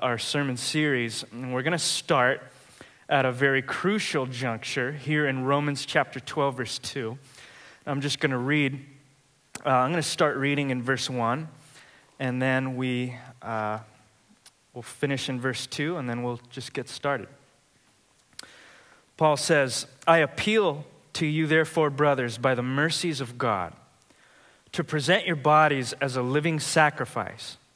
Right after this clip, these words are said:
holy and acceptable to God, which is your spiritual worship." Here's our text.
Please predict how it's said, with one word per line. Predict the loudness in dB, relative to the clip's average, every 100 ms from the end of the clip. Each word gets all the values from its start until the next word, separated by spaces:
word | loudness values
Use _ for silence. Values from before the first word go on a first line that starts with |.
| _ _ _ -4
holy | 0 2 2 -4 -8 -18 _ _ -8
and | -6
acceptable | -4 2 2 2 -4 -4
to | -6 -2
God, | 2 4 2 0
which | -6 -6
is | -4
your | -2 -2
spiritual | -2 -2 0 0 -2 -6 -8 -10 -18 -10
worship." | -6 -6 -6 -12 -14 _ _ _ _ _ _ _ _ _ -20 _ -12
Here's | -8 -4
our | -4
text. | 0 -2 -2 -12